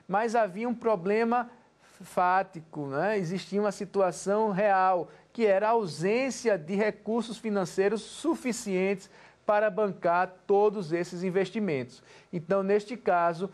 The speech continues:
houve a necessidade de captação de recursos do exterior, muitas vezes, de empresas de grande porte,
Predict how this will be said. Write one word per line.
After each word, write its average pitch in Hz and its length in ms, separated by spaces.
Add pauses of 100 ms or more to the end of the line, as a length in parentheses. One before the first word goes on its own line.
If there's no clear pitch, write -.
(360)
houve 233 500
a 220 80
necessidade 208 960
de 180 140
captação 240 1000
de 214 80
recursos 208 960 (840)
do 165 220
exterior, 196 640
muitas 160 360
vezes, 175 580
de 160 140
empresas 185 720
de 160 140
grande 175 340
porte, 185 640